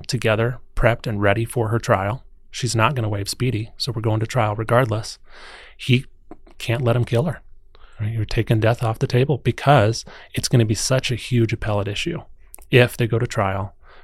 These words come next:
without her waiving and they have all of this discovery out there, that's grounds for a new trial. That's grounds for all different types of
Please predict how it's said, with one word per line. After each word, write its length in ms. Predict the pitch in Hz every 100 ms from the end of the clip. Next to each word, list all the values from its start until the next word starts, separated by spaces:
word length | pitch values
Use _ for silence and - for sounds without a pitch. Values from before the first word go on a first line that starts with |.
| -
without 280 | 107 98 98
her 100 | 110
waiving 440 | 101 98 101 101 - -
and 160 | 104 101
they 60 |
have 180 | 98 98
all 240 | - 104
of 80 | 113
this 160 | 110 -
discovery 500 | 120 - 123 107 95
out 180 | 92 -
there, 280 | 101 95 - - -
that's 220 | - 104 -
grounds 280 | 104 98 -
for 140 | 117
a 40 |
new 120 | 101 101
trial. 560 | - 110 107 107 104 -
That's 200 | 107 -
grounds 360 | 120 98 95
for 420 | - 127 104 101 -
all 260 | 120 120
different 340 | - 123 156 147
types 380 | 123 110 - -
of 420 | 120 101 104